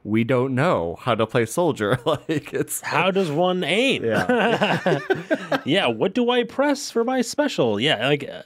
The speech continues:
Speaker 2: it's, uh, that's interesting. Uh, huh.
Speaker 1: If you were to introduce someone that has never played a video game before, would you introduce them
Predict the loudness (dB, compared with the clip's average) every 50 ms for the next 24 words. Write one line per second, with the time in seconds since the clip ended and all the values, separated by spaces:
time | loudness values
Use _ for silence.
0 | _ -2 -2 -2 -2 -4 -6 0 2 4 4 4 4 4 2 2 0 0 -4 -4
1 | -4 -6 -2 -2 -2 -2 -2 _ -18 -20 -20 -20 -20 -20 -20 -16 -10 -8 -8 -8
2 | -8 -12 -20 -20 _ _ _ _ _ _ _ _ _ _ -14 -12 -6 0 0 0
3 | 0 0 -6 _ _ -4 -4 -2 -2 -2 0 2 2 2 4 2 0 0 -4 0
4 | 0 0 0 0 -2 0 4 4 4 4 2 -2 -6 -6 -2 0 2 2 2 2
5 | 2 2 0 0 -2 -2 0 0 2 2 2 2 0 0 0 -2 0 0 0 -2
6 | -2 -2 0 0 0 -2 -2 -2 -2 -2 -2 -2 -4 -6 -8 _ _ -8 -8 -8
7 | -8 -4 -2 0 0 0 -2 -2 -4 -8 -10 -12 _ _ _ _ _ _ -20 -20
8 | _ _ -2 -2 0 4 4 4 4 4 2 0 0 -2 -2 0 0 0 0 -2
9 | -2 2 2 4 4 4 2 0 0